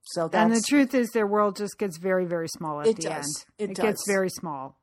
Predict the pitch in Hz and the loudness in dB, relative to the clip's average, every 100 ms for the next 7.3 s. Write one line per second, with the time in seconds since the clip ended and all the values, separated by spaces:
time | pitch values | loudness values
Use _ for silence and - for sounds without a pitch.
0 | _ - 202 180 175 170 - 190 180 175 | _ -4 2 2 2 0 -4 -4 -2 0
1 | 180 180 202 196 - 208 202 185 185 175 | 0 -2 -2 -2 -4 -4 0 2 0 -2
2 | - 180 165 165 - 175 - 214 196 - | -4 -6 -6 -6 -8 -10 0 2 2 0
3 | 185 - 180 - 180 170 156 - - - | -6 -4 -6 -4 -6 -4 -8 -12 -20 -6
4 | 185 - 190 - 175 151 139 131 _ 185 | -6 0 -2 -2 -8 -8 -10 -12 _ -4
5 | 170 160 131 156 - 185 170 160 147 160 | -2 -4 -6 -8 -4 -4 -2 -4 -6 -6
6 | 147 143 - 185 160 165 151 160 147 139 | -6 -6 -6 -6 -4 -6 -4 -4 -4 -6
7 | 147 135 127 | -6 -8 -10